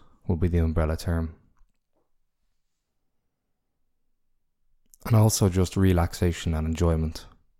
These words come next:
I feel like the time refueled me and reinvigorated me. And I'm ready to carry on with work.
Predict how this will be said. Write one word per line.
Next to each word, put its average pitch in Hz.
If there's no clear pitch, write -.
I 98
feel 101
like 90
the -
time 92
refueled 90
me 80
and 90
reinvigorated 82
me. 80
And 87
I'm 87
ready 85
to 87
carry 85
on 80
with 80
work. 82